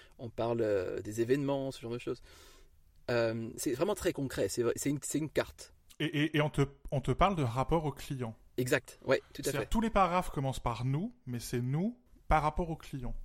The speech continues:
Speaker 1: C'est ça. Et comment, en fait, en fait, comment on fait une expérience enrichissante ? Ça, ça, ça répond à cette question-là, en fait. C'est une expérience enrichissante sur le titre, c'est comment, comment on le fait concrètement.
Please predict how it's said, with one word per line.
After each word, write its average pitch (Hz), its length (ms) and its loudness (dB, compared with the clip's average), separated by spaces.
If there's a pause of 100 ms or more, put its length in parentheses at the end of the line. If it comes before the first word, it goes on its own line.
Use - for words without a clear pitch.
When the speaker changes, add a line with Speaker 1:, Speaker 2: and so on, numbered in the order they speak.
(120)
Speaker 1:
C'est - 140 -4
ça. - 160 0 (580)
Et 135 80 -4
comment, 170 360 4
en - 60 -6
fait, - 240 0 (220)
en 135 40 -6
fait, 180 140 -2
comment 180 260 4
on 185 40 0
fait 170 120 0
une 143 80 0
expérience 139 280 -4
enrichissante ? 120 360 -8
Ça, 117 120 -2
ça, 107 160 -4
ça 143 100 0
répond 185 120 2
à - 20 4
cette 156 140 -4
question-là, 165 280 -2
en 143 60 0
fait. 120 140 -4
C'est 104 140 -6 (360)
une 135 80 -4
expérience 147 360 -2
enrichissante 135 380 -4
sur 117 140 -4
le 120 80 -2
titre, - 180 -6
c'est 135 100 -4
comment, 139 600 0
comment 135 300 0
on 113 40 -2
le 117 240 -2
fait 135 140 -4
concrètement. 127 540 -4